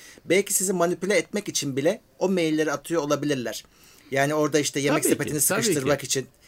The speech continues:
Speaker 1: işte senin a-,
Speaker 2: Tabii
Speaker 1: adres-,
Speaker 2: ki.
Speaker 1: ya hepimizin adresi zaten sızmış durumda. Onu bir yerden
Speaker 2: Tabii, bir
Speaker 1: bulur adam
Speaker 2: kıymeti
Speaker 1: der
Speaker 2: yok.
Speaker 1: ki, "Se-, işte senin adresin bende, bunun daha milyon tanesi var. İşte yayacağız.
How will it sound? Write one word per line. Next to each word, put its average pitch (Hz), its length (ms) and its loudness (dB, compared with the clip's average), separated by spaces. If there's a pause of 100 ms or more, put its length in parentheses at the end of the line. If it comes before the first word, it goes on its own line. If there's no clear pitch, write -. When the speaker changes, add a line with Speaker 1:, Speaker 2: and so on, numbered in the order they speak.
(100)
Speaker 1:
işte - 140 -4
senin 180 300 2
a-, 165 200 -2
Speaker 2:
Tabii 226 100 0 (140)
Speaker 1:
adres-, 156 200 0
Speaker 2:
ki. - 40 -8
Speaker 1:
ya 139 80 2
hepimizin 202 340 -2
adresi 147 320 0
zaten 151 300 0
sızmış 143 460 -4
durumda. 113 380 -8 (380)
Onu 208 240 2
bir 233 60 2
yerden 165 220 6
Speaker 2:
Tabii, 165 180 8
bir 190 40 6
Speaker 1:
bulur 190 120 4
adam 202 100 6
Speaker 2:
kıymeti 202 200 4
Speaker 1:
der 262 100 4
Speaker 2:
yok. 151 120 4
Speaker 1:
ki, 160 120 2 (460)
"Se-, 180 320 0
işte - 180 -2
senin 190 200 0
adresin 185 480 0
bende, 208 380 4
bunun 196 260 2
daha 190 140 6
milyon 185 380 4
tanesi 156 440 0
var. 240 320 0
İşte - 180 -2
yayacağız. 185 640 4